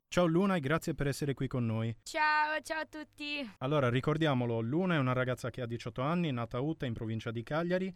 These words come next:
Speaker 1: è appassionata di canto sin da piccola e con l'andare del tempo, grazie al suo talento e grazie all'incoraggiamento del padre, diventa presto un impegno. Impara a suonare il piano, studia canto e approfondisce sempre di più il mondo della musica,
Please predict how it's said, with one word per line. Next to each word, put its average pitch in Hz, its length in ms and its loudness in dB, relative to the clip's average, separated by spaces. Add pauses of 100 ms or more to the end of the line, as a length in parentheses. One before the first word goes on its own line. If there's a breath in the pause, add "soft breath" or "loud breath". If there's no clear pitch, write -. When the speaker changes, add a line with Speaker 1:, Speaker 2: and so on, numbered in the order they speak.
Speaker 1:
è 139 100 -6
appassionata 127 600 -2
di 117 140 -2
canto 123 340 -2
sin 120 160 -6
da 123 140 -2
piccola 143 580 0
e 104 80 -4
con 123 140 -6
l'andare 135 320 -2
del 165 160 -2
tempo, 139 320 -2
grazie 120 320 -6
al 113 40 -6
suo 131 140 -10
talento 127 380 -6
e 113 40 -6
grazie 113 300 -8
all'incoraggiamento 123 800 -4
del 196 140 -4
padre, 139 260 -4
diventa 117 480 -6
presto 143 300 0
un 127 80 4
impegno. 113 440 0
Impara 123 300 0
a 127 60 0
suonare 127 300 -2
il 156 100 -2
piano, 190 460 -2
studia 117 260 -4
canto 123 400 -2
e 175 60 0
approfondisce 117 640 -4
sempre 113 280 -6
di 113 100 -2
più 120 140 -6
il 113 60 -4
mondo 110 200 -4
della 123 160 -2
musica, 185 580 -2